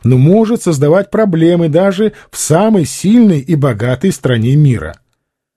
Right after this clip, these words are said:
А может ли эта система обескровить не одну отрасль,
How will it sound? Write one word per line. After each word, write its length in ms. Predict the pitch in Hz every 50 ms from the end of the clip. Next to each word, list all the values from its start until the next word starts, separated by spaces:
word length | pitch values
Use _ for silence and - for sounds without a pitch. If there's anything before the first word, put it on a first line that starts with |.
| _ _ -
А 120 | - 113
может 520 | 107 127 180 233 262 233 175 165 - -
ли 120 | 139 151 - -
эта 240 | 190 190 - - 135
система 640 | - - 131 120 - - - 262 277 220 139 101 -
обескровить 720 | - 139 135 147 139 - - - 208 240 233 202 170 123
не 120 | 147 156
одну 420 | 151 151 151 151 180 247 285 285 -
отрасль, 560 | - 156 131 92 - 92 90 - - 90 82